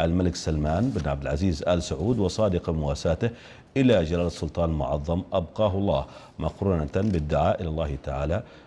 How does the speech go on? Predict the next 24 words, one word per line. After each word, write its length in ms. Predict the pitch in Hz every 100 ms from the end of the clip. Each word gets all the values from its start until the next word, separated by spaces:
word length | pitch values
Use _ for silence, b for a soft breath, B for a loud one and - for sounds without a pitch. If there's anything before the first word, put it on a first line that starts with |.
| B -
القدير 440 | 69 78 90 107
أن 100 | 87
يتغمد 460 | 76 76 110 107 80
الفقيد 480 | 71 78 - 139
بواسع 520 | 85 73 76 76 - 73
رحمته 440 | - 90 90 90
ويسكنه 540 | 78 76 - 95 85 69
فسيح 340 | 76 110 90
جناته، 500 | 98 101 110 95 80 69 B B -
وأن 260 | 62 80 78
يلهم 480 | 92 73 73 71 - -
أهله 500 | 85 71 71 76 69 64
وذويه 480 | 90 90 123 117 -
الصبر 520 | 85 - 82 73 76 -
والسلوان، 580 | 82 - 85 101 71 64 B B B
وأن 280 | 60 55 65
يحفظ 400 | 98 - - 76
جلالة 360 | 73 64 85 85
السلطان 420 | - 71 87 85
المعظم 480 | 73 69 90 127 139
ويديم 440 | 90 78 92 78
عليه 340 | 65 90 82
لباس 360 | 73 73 80 -
الصحة 520 | 67 - 131 - 80